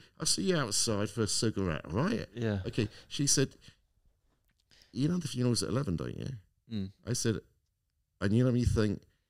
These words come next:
Speaker 1: 'You smug fucker, okay, you have to eat a lot of humble pie now.'" I said, "No, it's at twelve." She said, "Andy, everyone's here waiting for you.
Speaker 2: Yeah.
Speaker 1: It's eleven o'clock." And this was eleven o'clock.
Speaker 2: Yeah.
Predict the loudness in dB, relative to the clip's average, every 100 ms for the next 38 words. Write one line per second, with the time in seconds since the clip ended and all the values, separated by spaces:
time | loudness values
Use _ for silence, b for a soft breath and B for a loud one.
0 | _ -6 -2 -2 -2 -4 -6 -6 -12 -12
1 | _ -14 -8 -4 -4 -4 -6 -6 -6 -6
2 | -6 -2 -2 -2 -2 -2 -2 -2 -2 -2
3 | -2 -6 -10 B B B B -4 -2 2
4 | 2 0 _ _ _ _ _ _ _ -6
5 | 0 0 -2 -4 -8 -6 -4 -4 -6 -14
6 | -20 _ _ -8 -4 -4 -4 _ -4 -2
7 | 0 -2 -6 _ _ _ _ _ _ _
8 | _ _ -8 -2 -2 -2 0 0 -2 -8
9 | _ -4 -4 -2 -6 -6 -8 -8 -12 _
10 | -2 -2 -2 -4 0 2 2 -2 -4 -4
11 | -8 _ _ _ _ _ _ _ _ _
12 | _ 0 2 0 0 0 0 -2 -2 -4
13 | -6 -18 _ 0 0